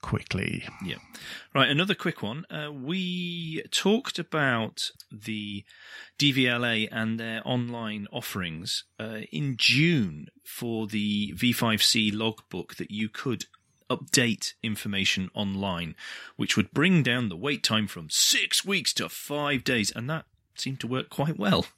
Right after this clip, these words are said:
Speaker 2: So now they've done another phase.
Speaker 1: It does. It works really well, by the way, because I did it with the, oh no, that's the change of ownership one. I did the
Speaker 2: Hmm.
Speaker 1: change of ownership one on the Donarola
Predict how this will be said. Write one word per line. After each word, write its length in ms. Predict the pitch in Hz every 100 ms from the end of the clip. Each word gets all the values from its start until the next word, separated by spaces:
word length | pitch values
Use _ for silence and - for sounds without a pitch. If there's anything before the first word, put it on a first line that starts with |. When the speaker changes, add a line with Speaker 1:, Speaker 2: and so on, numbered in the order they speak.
| - - - - -
Speaker 2:
So 140 | -
now 180 | 139 170
they've 220 | 160 143 - -
done 160 | 156 147
another 260 | 147 143
phase. 480 | - 170 95 78 - _ -
Speaker 1:
It 140 | 190 -
does. 240 | 214 170 -
It 120 | 175
works 260 | 165 170 147
really 260 | 165 180
well, 220 | 123 110 101
by 100 | 104
the 80 |
way, 80 | 107
because 320 | 113 - 131
I 160 | 151 151
did 260 | 151 143 135
it 200 | 127 120
with 320 | 123 120 -
the, 500 | 123 120 117 113 - _ _ _ _ _ _ _ _ _ _ _ _ _ _ _ _ _
oh 60 | 151
no, 120 | 147
that's 240 | 135 147 -
the 160 | 139 123
change 320 | - 127 120
of 80 | 113
ownership 420 | 113 110 - -
one. 160 | 90
I 80 | 95
did 140 | 139 143
the 40 | -
Speaker 2:
Hmm. 60 |
Speaker 1:
change 240 | - 131 117
of 60 |
ownership 360 | 117 117 - 120
one 160 | 110 104
on 180 | 104
the 340 | 104 101 101 98
Donarola 720 | - 110 107 101 101 101 92